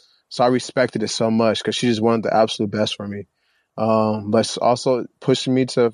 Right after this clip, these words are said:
find other avenues in my life. And I will always be rebellious because, "Well, no, Grandma, like, basketball's my dream. I don't wanna do anything else," you know? And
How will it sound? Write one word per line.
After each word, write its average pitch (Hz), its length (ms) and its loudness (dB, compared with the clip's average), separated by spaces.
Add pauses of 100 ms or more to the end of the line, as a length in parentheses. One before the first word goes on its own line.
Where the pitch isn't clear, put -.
find 131 220 0
other 131 200 0
avenues 110 380 -2
in 107 80 -4
my 104 120 -4
life. 104 440 -8
And 104 220 -6
I 113 100 2
will 123 80 4
always 120 340 2
be 117 180 -4
rebellious 110 560 0
because, 104 280 -8
"Well, 110 200 0
no, 123 200 2
Grandma, 117 360 -2
like, 107 300 -12 (540)
basketball's 127 340 2
my 127 120 0
dream. 127 340 0
I 120 80 0
don't 135 80 4
wanna 143 160 2
do 127 120 0
anything 120 300 -2
else," 110 400 -2
you 113 140 -4
know? 117 220 2
And 110 280 -2